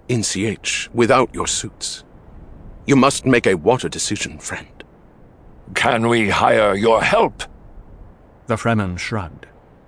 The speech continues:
Speaker 1: You have no water.
Speaker 3: He glanced at the group behind Hawat.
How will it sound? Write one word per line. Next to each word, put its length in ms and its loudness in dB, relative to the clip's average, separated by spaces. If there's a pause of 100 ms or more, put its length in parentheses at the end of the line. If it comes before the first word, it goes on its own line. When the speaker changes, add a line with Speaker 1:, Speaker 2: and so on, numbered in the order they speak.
(580)
Speaker 1:
You 120 -4
have 260 -4
no 160 -10
water. 440 -6 (1120)
Speaker 3:
He 100 0
glanced 400 -4
at 80 -10
the 80 -6
group 240 0
behind 380 -6
Hawat. 360 -8